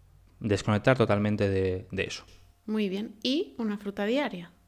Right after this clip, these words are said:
Speaker 1: Claro, claro, lo de la fruta es hábito.
Speaker 2: Se mantiene, se mantiene.
Speaker 1: Yo lo tengo ya inculcado, si yo ya soy pa-, paulista a,
Speaker 2: <laughs>
Speaker 1: a tope.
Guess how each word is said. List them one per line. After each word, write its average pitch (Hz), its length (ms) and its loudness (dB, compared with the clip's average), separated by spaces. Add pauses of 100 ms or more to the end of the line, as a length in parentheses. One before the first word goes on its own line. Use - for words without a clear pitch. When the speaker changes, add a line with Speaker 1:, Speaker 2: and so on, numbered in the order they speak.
(120)
Speaker 1:
Claro, 101 300 2
claro, 87 300 -2
lo 87 120 -6
de 85 60 -6
la 85 60 -6
fruta 92 380 -4
es 95 200 -4
hábito. 196 220 2
Speaker 2:
Se 190 60 -2
mantiene, 190 340 -4
se 180 120 -8
mantiene. 180 440 -4
Speaker 1:
Yo 110 100 4
lo 104 60 6
tengo 117 160 4
ya 98 80 2
inculcado, 98 400 2
si - 120 -8
yo 92 80 -2
ya 98 100 0
soy 113 120 2
pa-, - 160 0
paulista 113 600 4
a, 101 100 0
Speaker 2:
<laughs> 254 960 2
Speaker 1:
a - 120 -8
tope. - 340 0